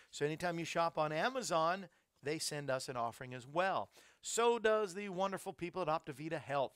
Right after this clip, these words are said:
Optavita Health dot com is our silver supplier. So if you believe in the healing power of silver, here's the nano silver, some of the most powerful silver that's out there.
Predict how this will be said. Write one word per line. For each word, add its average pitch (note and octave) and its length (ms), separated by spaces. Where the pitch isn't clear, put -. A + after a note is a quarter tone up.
Optavita C#3+ 480
Health C#3+ 260
dot C#3 200
com C#3+ 220
is C3 100
our A#2 140
silver G#3+ 520
supplier. A#2+ 580
So C#3 140
if B2+ 100
you E3 120
believe D#3 240
in D3 80
the C3+ 60
healing E3 260
power E3+ 260
of C3+ 100
silver, B3+ 400
here's G3 260
the F3+ 100
nano F#3+ 320
silver, F3+ 280
some F3 160
of E3+ 60
the D#3+ 60
most D#3 200
powerful F3 460
silver D3+ 300
that's B2+ 200
out F#3+ 200
there. F3+ 220